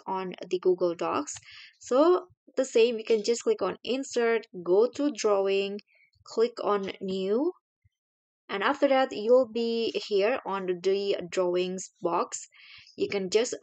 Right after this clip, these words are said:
draw the line in here by clicking on this line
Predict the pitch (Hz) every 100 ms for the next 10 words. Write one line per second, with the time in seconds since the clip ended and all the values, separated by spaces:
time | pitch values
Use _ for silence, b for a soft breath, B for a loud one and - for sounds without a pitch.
0 | 185 175 196 226 262 226 233 202 190 190
1 | 190 185 180 185 175 190 247 - 180 180
2 | 180 - 185 190 180 190 202 226 190 202
3 | 190 - 185 175 175 208 311